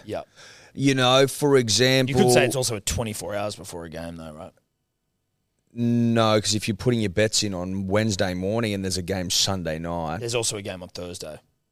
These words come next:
Speaker 2: Yeah, but that, I'm not talking about that one.
Speaker 1: Right.
Speaker 2: I'm talking about the other games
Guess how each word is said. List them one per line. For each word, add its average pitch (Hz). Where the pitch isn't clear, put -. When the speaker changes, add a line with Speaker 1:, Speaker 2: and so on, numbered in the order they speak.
Speaker 2:
Yeah, 107
but 90
that, 101
I'm 110
not 104
talking 85
about 60
that 50
one. 50
Speaker 1:
Right. 67
Speaker 2:
I'm 95
talking 98
about 76
the 71
other 71
games 64